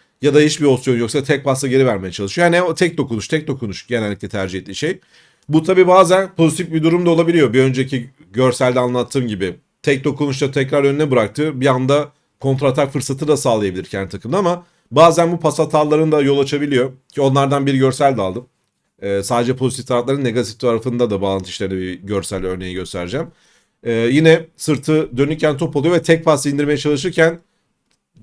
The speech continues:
rakibe, rakibin önüne bırakıyor ve tehlikeli bölgeye bırakıyor. Sonrasında gol olmuyor ama o topu gayet tehlikeli bir yere indirmiş oluyor tek pas,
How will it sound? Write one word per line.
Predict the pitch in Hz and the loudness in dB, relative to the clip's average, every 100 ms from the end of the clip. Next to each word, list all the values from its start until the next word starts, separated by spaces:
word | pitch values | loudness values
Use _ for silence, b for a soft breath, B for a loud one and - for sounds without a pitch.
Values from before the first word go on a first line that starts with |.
| 107 | -4
rakibe, | 127 160 165 160 - | -2 2 2 2 -2
rakibin | 123 123 156 | -4 -2 0
önüne | 175 139 104 | 0 0 -2
bırakıyor | 95 92 160 | -4 -4 -2
ve | 151 | 0
tehlikeli | 143 135 135 151 | 2 2 2 2
bölgeye | 151 117 95 92 85 | 4 2 0 -4 -6
bırakıyor. | 92 95 82 147 | -6 -6 -4 -6
Sonrasında | 160 147 135 151 | -2 -2 -2 0
gol | 143 | 2
olmuyor | 170 156 156 | 2 2 0
ama | 180 165 165 _ | 2 0 -4 _
o | - 131 | -8 -4
topu | 143 147 | -2 4
gayet | 151 147 156 - | 6 6 2 -2
tehlikeli | 135 135 139 143 | 0 2 0 2
bir | |
yere | 135 160 | 4 4
indirmiş | 139 131 139 131 | 2 0 0 -2
oluyor | 101 90 | -4 -4
tek | 101 87 | -8 -6
pas, | 92 - | -8 -10